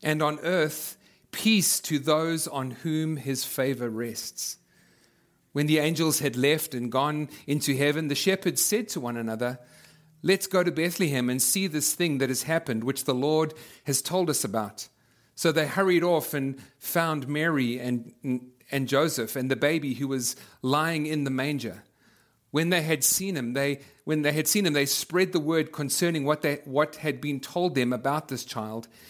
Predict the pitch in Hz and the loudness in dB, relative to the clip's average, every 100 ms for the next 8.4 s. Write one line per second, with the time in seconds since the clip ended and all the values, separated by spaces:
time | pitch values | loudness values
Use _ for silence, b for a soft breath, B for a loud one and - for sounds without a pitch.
0 | B B 135 147 160 170 196 160 160 139 | B B -2 0 4 4 4 2 0 2
1 | 180 143 120 123 131 127 147 156 120 123 | 2 2 2 2 2 2 2 2 2 0
2 | 120 - B B B B 120 135 131 127 | -2 -6 B B B B -6 -4 -4 -4
3 | - 147 139 127 117 - - 131 - 123 | -2 -2 -2 -4 -2 -2 0 0 -4 -8
4 | 104 95 _ _ - - 160 135 - _ | -10 -12 _ _ -10 -8 -6 -8 -14 _
5 | _ _ _ _ - 123 120 123 139 147 | _ _ _ _ -14 -8 -4 0 2 4
6 | 143 135 - 151 139 120 110 - B B | 2 0 0 0 2 0 -2 -4 B B
7 | B B - 151 156 151 151 135 - 123 | B B 0 2 2 0 -2 -2 -2 -4
8 | 113 113 - - | -6 -4 -4 -6